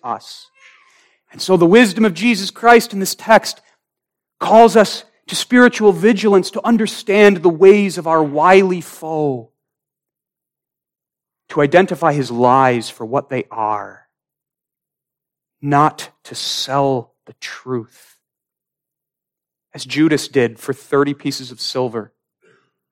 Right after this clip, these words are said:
as Esau sold his birthright for a bowl of soup.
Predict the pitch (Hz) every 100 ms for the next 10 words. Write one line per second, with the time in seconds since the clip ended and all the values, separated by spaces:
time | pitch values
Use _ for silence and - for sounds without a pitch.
0 | _ _ _ _ _ _ _ _ _ -
1 | - 190 180 170 160 143 - - 165 165
2 | 151 143 117 - 147 143 131 131 117 -
3 | - - 143 135 127 _ 131 110 - 151
4 | 156 160 160 151 _ - - - - 113